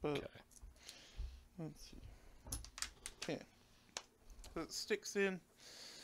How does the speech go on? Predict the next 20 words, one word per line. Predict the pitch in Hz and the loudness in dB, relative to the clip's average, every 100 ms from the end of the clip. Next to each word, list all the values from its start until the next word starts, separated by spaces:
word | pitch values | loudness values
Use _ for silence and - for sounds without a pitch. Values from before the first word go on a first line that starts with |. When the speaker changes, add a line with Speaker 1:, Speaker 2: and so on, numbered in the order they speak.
| - - - | -10 -8 4
Speaker 1:
Um, | 170 156 147 135 - - - - - - - - - - - - | 8 10 10 6 2 -6 -12 -12 -12 -20 -20 -20 -20 -20 -16 2
also, | - 185 185 180 165 | 4 6 10 10 10
as | 147 - - | 6 -2 -4
you've | 165 156 156 | 0 2 8
gotten | 156 - 143 135 117 | 8 8 2 0 2
close | 123 120 - - | 4 4 2 4
to | 127 | 4
it, | - - - - - | 4 0 -6 -8 -2
uh, | - 143 - | 4 4 6
you | 160 | 6
notice | 165 160 156 - | 8 8 8 6
that | 151 - | 6 6
it's | 151 151 - | 2 2 0
about | 143 131 117 - - - - | 8 8 8 4 -10 -6 4
half | 143 135 139 - | 8 8 6 2
worn | 156 156 | 2 4
away. | 147 113 120 135 156 160 151 | 2 2 4 4 2 -2 -6
There's, | - 117 135 | -6 -2 0
like, | 151 - | 0 -2
strong | - - - 127 123 | -6 -4 -2 0 0